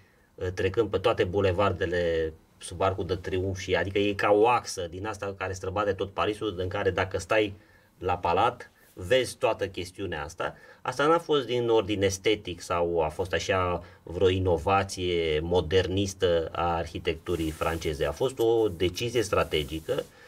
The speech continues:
prin care toți cei care au preluat puterea după Revoluția franceză au gândit că acele maghernițe, străduțe înguste, Parisul ăla foarte, uh, alambicat, așa, a permis, nu, revoluționarilor să ajungă,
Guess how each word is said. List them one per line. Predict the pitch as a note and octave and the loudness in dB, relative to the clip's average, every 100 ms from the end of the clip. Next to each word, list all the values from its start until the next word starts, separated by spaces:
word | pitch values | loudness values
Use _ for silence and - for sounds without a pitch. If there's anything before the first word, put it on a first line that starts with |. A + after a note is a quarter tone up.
| - - - | -20 -20 -2
prin | G#2+ | -2
care | G2+ A2+ G2+ | 2 2 2
toți | F#2+ C#3+ C#3 | 2 0 0
cei | C3+ | 0
care | A#2+ A2 | 2 4
au | |
preluat | F#2+ F#2+ G#2+ | 2 2 0
puterea | - F#2+ G#2+ F#2+ | 0 -2 2 2
după | F#2 F#2 | 0 0
Revoluția | F#2 D#2+ G2+ A#2 | 0 0 0 0
franceză | G2 - - B2+ B2+ | 0 0 -2 0 4
au | B2 | 4
gândit | F#2+ G2 F#2 A#2+ - - | 4 0 0 -4 -8 -2
că | A2 F#2+ F2+ - | 2 4 2 -2
acele | E2+ - B2+ A#2 - _ _ _ - _ _ _ _ | -4 2 2 2 -2 _ _ _ -20 _ _ _ _
maghernițe, | F#2+ G#2 F#2+ C3+ A#2 G2 | -2 -2 2 2 0 -4
străduțe | G2 G2 G#2 B2 A2+ | -6 -2 -2 2 2
înguste, | G2 B2 - G2+ | 2 -2 0 -2
Parisul | E2+ F#2 A2 A2 A2 | 0 0 0 2 2
ăla | G2+ | 2
foarte, | - G#2+ - G2 - - - | 2 -2 0 -2 -2 -20 -20
uh, | - G2 | -2 2
alambicat, | G2 G2 G2 F#2+ F#2 B2+ B2 | 4 4 2 -2 -2 0 0
așa, | F#2+ - C#3 | -2 2 2
a | C3+ | 2
permis, | - G#2 A2 D3+ - - - _ _ | 2 2 0 -2 -2 -12 -20 _ _
nu, | - F2+ A2+ B2+ - | -8 -2 -2 -4 -2
revoluționarilor | G2 G#2 B2 A2 G#2+ G2 F#2 D#2+ F#2 C#3 | 0 4 4 4 2 2 2 0 0 0
să | C3 - | -2 2
ajungă, | A#2 G#2 B2+ D3 A#2 F#2 B2+ | 2 4 4 4 4 2 2